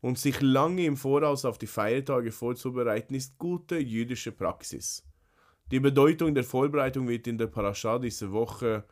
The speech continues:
hervorgehoben. Die Bedeutung der Vor-, Vorbereitung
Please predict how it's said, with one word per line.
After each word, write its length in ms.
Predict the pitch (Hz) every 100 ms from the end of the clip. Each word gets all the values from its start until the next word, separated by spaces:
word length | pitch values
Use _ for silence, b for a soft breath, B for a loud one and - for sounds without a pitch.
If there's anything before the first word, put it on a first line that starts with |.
| b b b b
hervorgehoben. 1160 | b 120 117 113 120 113 117 101 78 71 73 82 _ _ _ _ _
Die 80 | 123
Bedeutung 560 | 123 120 135 143 151 135
der 100 | 120
Vor-, 280 | 127 110
Vorbereitung 920 | - 127 147 147 127 104 98 95 90